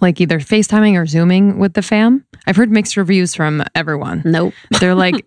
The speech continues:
Speaker 2: <laughs>
Speaker 1: "It is too
Speaker 2: Nope.
Speaker 1: much. I actually can't talk to them for
Speaker 2: Haven't,
Speaker 1: another week."
Speaker 2: haven't talked to them anymore <laughs> than, than before.
Speaker 1: It's, but it's interesting. I'm like, "Oh, okay. I wonder if this will keep
Speaker 2: Nope.
Speaker 1: happening on the other side of it."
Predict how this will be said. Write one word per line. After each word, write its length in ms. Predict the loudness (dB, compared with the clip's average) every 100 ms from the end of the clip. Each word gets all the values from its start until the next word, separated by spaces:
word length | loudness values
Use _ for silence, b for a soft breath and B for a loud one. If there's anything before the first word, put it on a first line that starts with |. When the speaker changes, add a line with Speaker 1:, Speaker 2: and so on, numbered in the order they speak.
| -12
Speaker 2:
<laughs> 160 | -10 0
Speaker 1:
"It 140 | 2
is 140 | 2 0
too 220 | 0 2
Speaker 2:
Nope. 200 | 2 2
Speaker 1:
much. 240 | -2 -6 -4
I 120 | -4
actually 640 | -4 -4 0 2 0 -2 -6 -2
can't 220 | -2 0
talk 200 | -2 -2
to 80 | -2
them 140 | 0
for 60 | 0
Speaker 2:
Haven't, 120 | 0
Speaker 1:
another 240 | 0 0 0
week." 300 | 0 0 -2
Speaker 2:
haven't 300 | -4 -2 -2
talked 220 | -4 -4
to 60 | -4
them 200 | -2 -2
anymore 300 | -2 -2 -2
<laughs> 300 | -4 -4 -4
than, 100 | 0 0
than 200 | 0 -2
before. 600 | -4 -4 -4 -4 -4 -8 _ -10 -10 _ -20 -18 -16 -8 -6 -6 -8 -10 -10 -4
Speaker 1:
It's, 140 | -4
but 140 | -2 -2
it's 160 | 0 -2
interesting. 500 | 0 -2 -2 -2 0
I'm 80 |
like, 180 | 0 -2 -4
"Oh, 220 | -2 -2
okay. 500 | -2 -4 -4 -6 -6 _ _ -4
I 80 | 0
wonder 400 | 2 2 0 -2
if 120 | -4
this 220 | -4 -4 -2
will 600 | -2 0 -2 -2 -4 -8 _ _ _ _ _ _ _ -2
keep 200 | 0 2
Speaker 2:
Nope. 100 | 2
Speaker 1:
happening 460 | 0 -2 -2 0
on 100 | 0
the 120 | 0 -2
other 180 | -4
side 280 | -4 -4 -4
of 120 | -6
it." 200 | -10 -14